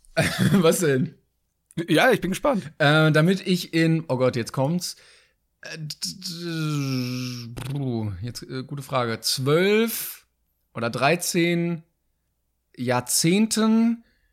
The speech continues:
Speaker 1: drei Jahrhunderten und zwei Jahrtausenden gelebt hab.
Speaker 2: Scheiße, dann schaffe ich das ja nicht mehr.
Speaker 1: Weil wenn ich über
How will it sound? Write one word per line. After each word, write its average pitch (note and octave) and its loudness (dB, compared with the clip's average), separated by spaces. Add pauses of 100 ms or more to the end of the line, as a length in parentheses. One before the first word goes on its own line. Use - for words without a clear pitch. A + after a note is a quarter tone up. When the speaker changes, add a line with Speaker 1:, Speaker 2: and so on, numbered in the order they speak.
(240)
Speaker 1:
drei D3 2
Jahrhunderten F3 6
und D3 2
zwei D#3+ 0
Jahrtausenden B2+ -2
gelebt F#2+ -10
hab. F#2 -12 (3250)
Speaker 2:
Scheiße, A#2+ -8
dann A2+ -8
schaffe B2+ -8
ich B2+ -16
das - -12
ja A#2+ -6
nicht A2 -8
mehr. G2+ -12 (800)
Speaker 1:
Weil B2+ 2
wenn F#3 4
ich - -2
über A#3+ 2